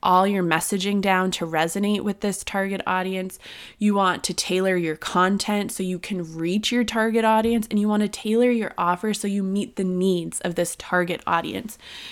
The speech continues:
And all of that comes into play through your marketing efforts. But then I want you to think about creating a unique value proposition. And a value proposition is a clear statement,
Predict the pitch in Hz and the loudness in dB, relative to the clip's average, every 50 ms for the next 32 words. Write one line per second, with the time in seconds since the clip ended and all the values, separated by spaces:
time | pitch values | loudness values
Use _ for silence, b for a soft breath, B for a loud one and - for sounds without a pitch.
0 | B B B - - - 214 208 202 202 196 190 190 180 - - _ _ _ 202 | B B B -8 -2 0 0 0 0 0 -2 -4 -6 -8 -12 -16 _ _ _ 0
1 | 196 208 233 240 214 226 214 196 - - - 208 196 - 196 190 180 190 180 - | 2 2 2 2 2 2 0 0 0 0 0 0 0 0 -2 -2 -2 -4 -4 -2
2 | 185 175 175 180 175 - 185 180 180 180 170 170 165 165 165 160 160 - - 214 | 0 0 0 0 -2 -2 -2 -2 0 0 0 -2 -2 -2 -2 -2 -4 -4 -2 -2
3 | 226 240 233 - 240 240 - 269 277 277 262 254 - B B B B B B B | 0 0 0 0 0 0 2 2 2 2 0 -2 -6 B B B B B B B
4 | B B B - - 233 233 - - 220 214 226 233 247 269 277 302 311 - - | B B B -2 0 0 0 0 2 4 4 4 4 4 4 4 4 2 0 0
5 | 262 269 285 262 233 226 226 220 - 233 233 233 220 - 247 233 240 - - 208 | 2 2 4 4 2 2 0 0 0 2 2 2 2 0 -4 -4 -6 -6 -6 -4
6 | 196 190 190 196 190 - - - 202 190 175 202 185 180 180 180 - - - 202 | -2 -2 -2 -4 -6 -10 -8 -6 -6 -4 -2 -2 0 0 0 -2 -4 -6 -6 -4
7 | 196 196 190 196 190 190 180 180 180 190 185 185 185 190 196 - - - 175 170 | -4 -2 -2 -2 -2 -2 -2 -2 -2 -2 0 0 -2 -2 -4 -6 -8 -10 -8 -4
8 | 175 170 175 175 175 175 180 175 175 - - - - - 165 - - - - - | 0 2 2 2 2 0 -4 -6 -6 -6 -6 -6 -6 -6 -8 -8 -6 -6 -6 -6
9 | - - - - - B B B B B B B 208 214 208 196 214 202 208 254 | -6 -8 -10 -12 -14 B B B B B B B 2 2 4 4 6 6 6 6
10 | 294 311 320 - - 220 196 - 190 175 - 180 175 - - 180 175 175 - 190 | 6 4 2 2 2 0 0 0 -2 -2 -2 -2 -2 0 -2 -2 -4 -4 -4 -2
11 | 185 180 175 170 - - 190 - - - - 185 185 226 262 - - - 170 165 | -2 -2 -2 -2 -4 -6 -8 -8 -8 -4 -2 0 0 0 0 0 -2 -4 -4 -4
12 | - 180 196 220 247 240 | -2 -2 0 0 0 -2